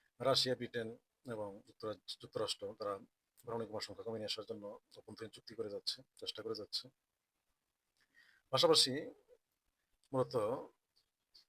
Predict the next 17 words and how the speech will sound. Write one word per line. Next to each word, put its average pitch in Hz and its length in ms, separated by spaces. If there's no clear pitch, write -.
জাতিসংঘের 131 560
নেতৃত্বে 131 480
বিশেষ - 200
করে 117 140
আমেরিকা, 117 320
রাশিয়া, 117 360
ব্রিটেন, 113 320
ফ্রান্স, 110 220
চীন 107 160
ইত্যাদি 113 280
দেশগুলো 113 320
তারা 98 160
পারমাণবিক 127 260
বোমা 117 140
ধ্বংসকরণ 110 440
এই 110 100
চুক্তিতে - 320